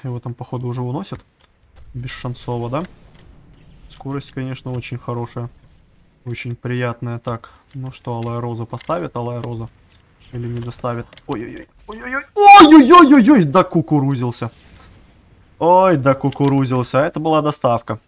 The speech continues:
Это была доставка. Вика Гром, даже хоть там и овердрайв прожимал, но он точно не успевал.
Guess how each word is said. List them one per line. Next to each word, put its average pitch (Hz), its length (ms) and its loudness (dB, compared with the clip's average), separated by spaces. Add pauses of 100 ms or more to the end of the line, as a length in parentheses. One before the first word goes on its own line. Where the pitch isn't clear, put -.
(100)
Это 120 340 -10
была 120 260 -4
доставка. 117 540 -8
Вика 113 240 -8
Гром, 117 260 -6
даже 113 200 -8
хоть - 200 -12
там 117 200 -8
и 117 120 -6
овердрайв 117 440 -6
прожимал, 143 520 -4 (580)
но 127 200 -2
он 165 160 0
точно 151 640 -2
не 135 420 -2 (120)
успевал. 120 1200 -2